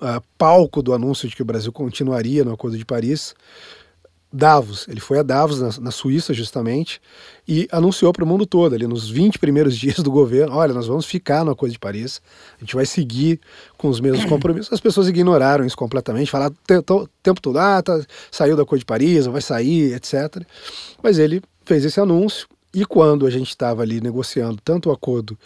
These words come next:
Mercosul-União Europeia quanto o Mercosul-afta, a gente falou, "Olha, a gente não tem problema nenhum em assumir mais, eh, um capítulo aqui de compromissos que já estão firmados, que na verdade já estão cumpridos, né?" E os países europeus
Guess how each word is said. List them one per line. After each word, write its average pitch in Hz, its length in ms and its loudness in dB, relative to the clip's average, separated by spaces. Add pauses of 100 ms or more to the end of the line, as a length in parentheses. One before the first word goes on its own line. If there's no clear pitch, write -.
(340)
Mercosul-União 127 640 -4
Europeia 113 360 -6
quanto 120 340 -12
o - 20 -20
Mercosul-afta, 139 800 -4
a - 20 4
gente 185 180 -4
falou, 165 200 -4
"Olha, 120 140 -4
a 113 40 -8
gente 160 200 -8
não 165 100 -4
tem 160 120 -4
problema 156 380 -2
nenhum 165 300 -2 (500)
em 151 220 -2
assumir 170 640 0 (480)
mais, 185 720 0
eh, 135 460 0
um 156 100 -2
capítulo 139 480 -2
aqui 123 100 -6
de 180 120 -2
compromissos 190 420 2
que - 120 -4
já 196 80 6
estão 180 260 -2
firmados, 156 360 -2
que - 80 -12
na 123 60 -2
verdade 139 220 2
já 160 80 -4
estão 170 160 -4
cumpridos, 139 600 0
né?" 120 140 -10 (760)
E 139 960 2
os 175 120 -10
países 143 200 2
europeus 127 640 -4